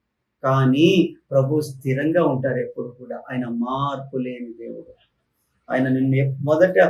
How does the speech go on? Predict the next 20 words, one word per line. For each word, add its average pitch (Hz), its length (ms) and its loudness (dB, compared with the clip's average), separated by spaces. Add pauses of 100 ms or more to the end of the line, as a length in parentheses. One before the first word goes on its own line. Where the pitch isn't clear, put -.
(260)
మొదటి 175 320 2
ప్రేమతో 196 500 0
ఎలా 185 420 6
ప్రేమిస్తున్నాడు, 143 640 0
ఇప్పటికీ 143 640 -2
అలాగే 135 300 2
ప్రేమిస్తున్నాడు. 123 920 -12 (300)
ఎప్పటికెప్పటికీ 151 840 2
యుగ 135 320 0
యుగాలు 139 580 2
అలాగే 127 460 -2
ప్రేమిస్తాడు. - 640 -6 (380)
అలాంటి 185 480 -2
దేవుడు 185 720 6 (220)
అంటున్నాడు, 135 520 -2
"దేవుడు 123 640 0 (120)
శాశ్వతమైన 139 1300 -2
ప్రేమతో 131 800 2 (200)
నిన్ను 139 300 0
ప్రేమిస్తున్నాను 131 1000 -2